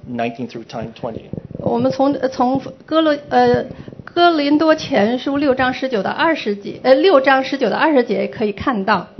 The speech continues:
Speaker 1: Do you know that your body is a temple of the Holy Spirit within you?
Speaker 2: 你们不知道你们的身体就是那位住在你们里面的圣灵的殿吗？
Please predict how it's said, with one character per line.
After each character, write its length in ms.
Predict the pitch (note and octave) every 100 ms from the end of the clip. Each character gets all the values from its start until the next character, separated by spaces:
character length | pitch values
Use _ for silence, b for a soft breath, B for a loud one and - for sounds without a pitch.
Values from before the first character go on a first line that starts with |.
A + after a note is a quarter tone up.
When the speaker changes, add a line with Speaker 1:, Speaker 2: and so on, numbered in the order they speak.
| B B _
Speaker 1:
Do 80 | D3+
you 180 | A3 C4+
know 360 | D3+ C3 D3
that 80 | D#3
your 160 | A#2+ G#2
body 380 | A2 A#2 C#3 B2+
is 80 |
a 40 | A2+
temple 420 | - B2 B2 C#3+
of 100 | C3+
the 80 | A#2+
Holy 240 | - A#2+
Spirit 440 | - - A#2+ C3+ A#2+
within 320 | A2 A2 C3
you? 160 | F3 A#3+ _ _ b b b -
Speaker 2:
你 80 |
们 160 | B3+ D4
不 120 | F4
知 80 | E4+
道 140 | E4
你 100 | C#4
们 80 | G#3
的 80 | G#3+
身 240 | A3 B3+
体 140 | C4+ A3
就 160 | A#3+
是 100 | A#3+
那 140 | C#4 D4
位 140 | B3
住 320 | A#3+ G4+ F#4
在 180 | C#4+ B3+
你 100 | A#3
们 180 | G3 G#3+
里 120 | G3+
面 160 | F#3+ F#3+
的 140 | G3+
圣 360 | G3 - F4+ C4
灵 160 | G3
的 80 | G#3
殿 260 | A3+ C#4+ A3+
吗？ 240 | F#3+ G3